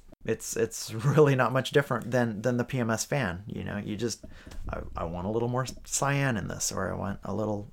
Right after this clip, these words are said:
less magenta. Screen printing has informed how colors go together, um, because, uh, with screen printing, you can overprint colors. So you'd have, if you have a,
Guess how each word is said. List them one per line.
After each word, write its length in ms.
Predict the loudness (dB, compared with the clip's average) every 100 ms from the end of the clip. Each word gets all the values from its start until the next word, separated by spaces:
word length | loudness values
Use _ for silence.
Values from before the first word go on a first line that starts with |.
| -16 -6
less 480 | -2 0 0 -2 -4
magenta. 600 | -6 -4 -4 -6 -10 -12 _ _
Screen 340 | -2 2 2 2
printing 340 | -2 -2 -4
has 240 | -2 0 0
informed 760 | -2 -2 0 2 2 2 -2 -6
how 720 | -6 -2 0 2 2 2 0 -6 -12
colors 440 | -4 0 2 0
go 180 | 0 -2
together, 520 | -2 -2 -2 -2 -4 -10 -10
um, 340 | -6 -4 -4 -6
because, 640 | -8 -4 -4 -2 -2 -4 -10 -20 -10
uh, 300 | -8 -6 -4 0
with 240 | 2 2
screen 340 | 0 0 -2 -2
printing, 340 | -4 -4 -4
you 140 | -4
can 140 | -6 -4
overprint 500 | -2 0 0 -2 -4
colors. 460 | -2 2 2 0
So 100 | -2
you'd 260 | -2 -4 -6
have, 560 | -6 -2 0 -2 -4 -16 _ -2
if 320 | 0 0 0
you 200 | 0 2
have 340 | 2 0 0
a, 640 | -2 -2 -2 -4 -4 -6